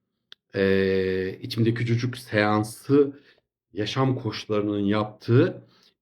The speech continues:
bir, e, meditasyon, bir çalışma, bir seans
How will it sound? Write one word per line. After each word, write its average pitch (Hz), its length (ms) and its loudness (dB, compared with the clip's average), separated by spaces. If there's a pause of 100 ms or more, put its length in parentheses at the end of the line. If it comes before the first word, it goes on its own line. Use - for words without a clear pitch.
bir, 151 360 0
e, 107 600 4 (840)
meditasyon, 131 960 2
bir 143 180 2
çalışma, 123 880 2 (420)
bir 131 80 0
seans 120 720 4